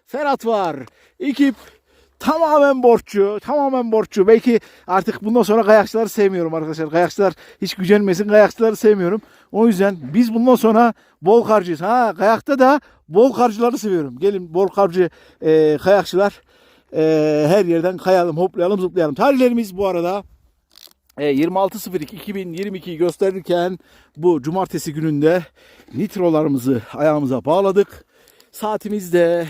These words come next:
ortalama on bir, on bir buçuğa doğru geldi. Ee, evet,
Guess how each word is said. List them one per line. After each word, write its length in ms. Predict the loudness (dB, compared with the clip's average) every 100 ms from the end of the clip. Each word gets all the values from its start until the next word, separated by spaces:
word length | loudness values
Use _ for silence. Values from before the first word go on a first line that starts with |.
| -6
ortalama 540 | -6 -6 -8 -8 -8
on 300 | -6 -6 -4
bir, 220 | -6 -6 -12
on 240 | -10 -8 -6
bir 200 | -8 -12
buçuğa 300 | -8 -8 -6
doğru 400 | -6 -4 -4 -6 _ _ _ _
geldi. 560 | -4 0 0 -2 -6 -8 _ _ _ _ _
Ee, 600 | -10 -6 -4 -4 -4 -4 -2
evet, 220 | 0